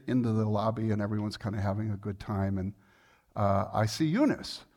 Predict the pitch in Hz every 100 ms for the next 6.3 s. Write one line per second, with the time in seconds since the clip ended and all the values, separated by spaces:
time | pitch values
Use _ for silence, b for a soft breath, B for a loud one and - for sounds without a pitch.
0 | _ 254 262 294 302 311 262 - - -
1 | _ - 330 247 302 294 226 143 240 269
2 | 247 - 285 294 - 156 107 B B -
3 | 151 165 202 170 160 - 302 208 165 269
4 | 214 165 185 190 185 190 196 208 - 127
5 | 98 - - 165 220 190 165 156 226 180
6 | - 131 131